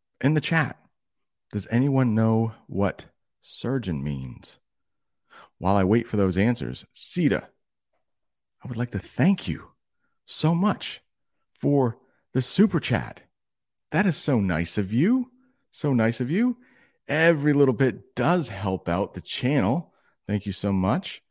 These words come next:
She's already a channel member. Living in Brazil. We spoke a little earlier on Discord this week. And right now I am watching a YouTube channel that I love,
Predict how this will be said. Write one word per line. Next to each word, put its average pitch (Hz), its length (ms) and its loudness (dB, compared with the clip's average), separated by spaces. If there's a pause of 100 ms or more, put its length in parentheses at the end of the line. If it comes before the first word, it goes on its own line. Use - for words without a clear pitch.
(260)
She's 147 260 -8
already 101 240 2
a 78 60 -2
channel 85 340 -4
member. 95 400 -2 (400)
Living 139 380 6
in 113 100 6
Brazil. 95 720 0 (580)
We 101 100 -4
spoke 98 400 0
a 98 40 0
little 95 280 0
earlier 101 520 2
on 95 240 0
Discord 95 560 -2
this 95 200 -4
week. 123 380 0 (480)
And 95 420 -2
right 104 240 2
now 98 340 2
I 104 220 2
am 101 140 2
watching 98 600 0 (920)
a 104 40 -2
YouTube 123 380 4
channel 117 320 2
that 95 200 0
I 95 120 0
love, 92 640 0